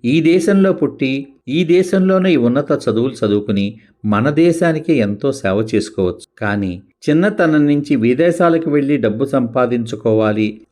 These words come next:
అనేటువంటి కోరికతో చదువుకున్నటువంటి ఎంతో మంది విజ్ఞానవంతులైన యువతీ యువకులు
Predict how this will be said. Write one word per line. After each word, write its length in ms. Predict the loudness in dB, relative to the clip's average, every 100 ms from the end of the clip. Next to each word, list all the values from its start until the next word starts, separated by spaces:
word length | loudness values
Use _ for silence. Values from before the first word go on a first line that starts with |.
| -10
అనేటువంటి 600 | -4 0 0 0 -2 -2 -4
కోరికతో 800 | 0 0 2 0 0 -2 -4 -4
చదువుకున్నటువంటి 920 | -2 2 2 2 0 0 -2 -2 -2
ఎంతో 600 | 0 0 -2 0 2 4
మంది 280 | 2 0 0
విజ్ఞానవంతులైన 1160 | 0 -2 -4 -2 0 2 2 0 -2 0 0 0
యువతీ 460 | -2 -2 -2 -2 0
యువకులు 640 | 0 -2 -4 -2 -2